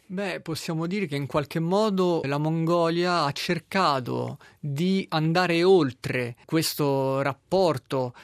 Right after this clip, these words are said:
così stretto con i suoi due giganti vicini e cercare degli spazi anche al di fuori, con quella che è chiamata la politica del third neighbor, cioè del terzo vicino, quindi stringendo rapporti bilaterali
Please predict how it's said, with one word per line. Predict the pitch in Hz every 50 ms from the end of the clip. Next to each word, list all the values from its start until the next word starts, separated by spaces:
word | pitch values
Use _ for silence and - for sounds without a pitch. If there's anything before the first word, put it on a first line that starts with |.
| - _
così | - - 123 - 156
stretto | - - - - 185 208 196 156 - - 147
con | 127 135 135 131
i | 123
suoi | 113 139 131 127 127 127 127 123 131
due | 135 131 131 123 123 120
giganti | 117 131 131 127 127 127 127 120 - 131
vicini | 131 131 123 - - 139 131 127
e | 131
cercare | - - 160 156 - - 202 196 170
degli | 151 151 156 151
spazi | - - - 180 180 - - - 156
anche | 156 151 - 147
al | 139 143 127
di | 127 151 151
fuori, | - - 226 185 143 123 117 113 113 _
con | - 156 165 175 165 156
quella | - - 156 143 135
che | 135 135
è | 131 - - _ -
chiamata | - - 127 131 143 143 139
la | 135 127
politica | 120 139 143 143 143 135 135 131
del | 127 131 123
third | - - 147 143 135
neighbor, | 143 143 143 147 156 151 135 135 127 -
cioè | - - 131
del | 131 127 123 -
terzo | - 139 131 120 - - 165
vicino, | 180 185 - - 160 139 135 139 147 143
quindi | - 160 151 143
stringendo | - - - 156 160 160 143 156 180 160 143 139 131 131
rapporti | 131 135 - - 180 165 143 - 147 131
bilaterali | 131 139 165 165 160 156 160 156 190 185 160 135 131 131 135 147 170